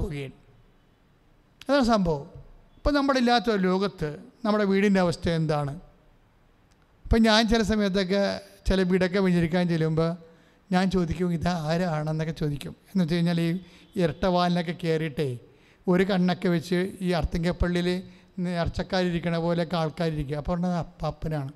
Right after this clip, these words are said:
അപ്പാപ്പനെ ഇപ്പം ഇരട്ടവാലം കണ്ണീ കയറി ഒരു കണ്ണും കുത്തിപ്പൊട്ടിച്ച് അവിടെ ഇരിക്കുകയാണ്. കാര്യം വെച്ച് കഴിഞ്ഞാൽ അപ്പൻ്റെ, അപ്പൻ കഴിഞ്ഞാൽ പിന്നെ അപ്പാപ്പനെ ആരും പിള്ളേർ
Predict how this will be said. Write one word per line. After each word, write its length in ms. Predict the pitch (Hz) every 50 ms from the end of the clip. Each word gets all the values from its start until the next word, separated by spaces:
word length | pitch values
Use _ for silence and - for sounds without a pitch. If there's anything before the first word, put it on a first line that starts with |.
| - - _ _ _ _ _ _ _ _ _ _ _ _ _ _ _ _ _ _ _ _ _ _ _ _ _ _ _ _ - 180
അപ്പാപ്പനെ 460 | 180 - - 180 175 165 170 185 180 180 175
ഇപ്പം 160 | - - 202 185
ഇരട്ടവാലം 480 | 160 - - 180 170 170 170 170 175 175 170
കണ്ണീ 220 | 170 160 156 165 165 147
കയറി 180 | 185 170 165 175 170
ഒരു 60 | 160 160
കണ്ണും 200 | 170 160 165 165 165
കുത്തിപ്പൊട്ടിച്ച് 520 | 165 156 - 180 - - 151 123 170 147 165
അവിടെ 140 | 160 160 170 160
ഇരിക്കുകയാണ്. 380 | 151 135 - - 143 131 131 - - _ _ - - - - - - - - - - - - _ -
കാര്യം 140 | 185 190 202
വെച്ച് 120 | 180 -
കഴിഞ്ഞാൽ 240 | 208 202 202 202 208 214 202 202 180
അപ്പൻ്റെ, 520 | - - - - 247 247 247 240 254 247 - - - - - - - _ _ - - 180
അപ്പൻ 400 | 185 - - - - - 294 294 277 269 269 226 - - -
കഴിഞ്ഞാൽ 300 | 214 208 214 208 214 202 -
പിന്നെ 220 | - - 202 - 220 196
അപ്പാപ്പനെ 440 | 175 - - 196 190 175 185 202 202 196
ആരും 220 | 185 185 180 185 190 202 - - - -
പിള്ളേർ 280 | 170 160 165 170 170